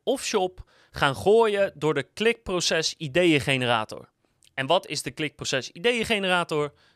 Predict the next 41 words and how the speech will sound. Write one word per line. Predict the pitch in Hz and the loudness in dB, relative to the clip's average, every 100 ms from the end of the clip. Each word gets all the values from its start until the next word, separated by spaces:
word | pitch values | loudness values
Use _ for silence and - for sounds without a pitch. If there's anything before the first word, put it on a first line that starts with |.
| - | -8
Dat | 139 233 | 0 0
is | - 180 - | 2 -2 -2
gewoon | 147 143 135 | 2 2 2
het | 139 - | -6 -6
bedrijf | 120 123 120 | -4 -2 -2
Klikproces. | - 160 - 117 131 - - _ _ - - | -2 -6 -6 -8 -6 -6 -10 _ _ -20 -8
Dus | 147 | -6
het | 156 | -6
betekent | 147 240 269 196 | 0 0 0 -4
dat | 165 - | -6 -6
we | 131 | -2
jouw | 196 220 | 0 0
website | 135 202 - 180 123 - | 2 0 2 -2 -2 -4
of | - 147 | -12 -8
shop | - 160 | -4 -4
gaan | - 113 | -4 -6
pakken | - 233 - 262 - _ _ _ - | 2 2 2 -4 -4 _ _ _ -16
en | - 165 | -6 0
dat | 180 180 | 0 2
we | 135 117 - _ | 2 2 -2 _
vanuit | - 165 139 | -6 -4 -4
verschillende | - - 247 254 185 120 - | -6 -4 -4 0 2 2 0
oogpunten | - 262 - 240 208 196 | 0 2 0 -4 -4 -6
en | 147 | -6
verschillende | - 247 233 180 | -4 -4 -4 -4
disciplines | 185 - 131 233 226 208 - | -4 -4 -4 -4 -2 -2 -4
en | 160 | -4
eventueel | 170 - 156 139 | -4 0 2 2
als | 143 135 | 0 -2
je | |
ons | 143 - | -6 -4
toegang | 214 156 131 | -4 -2 -2
geeft | 147 131 | -2 -2
tot | 135 - | -4 0
tools | 240 220 208 | 2 2 2
zoals | 139 127 | 0 0
Analytics, | - 135 180 196 185 165 - | -2 0 0 2 0 0 -4
Google | 135 139 | -4 0
Search | 208 196 - | 2 2 2
Console, | 170 143 156 147 143 - - - | 0 2 4 4 2 -6 -20 -10
eh, | - 127 127 127 | 0 6 8 6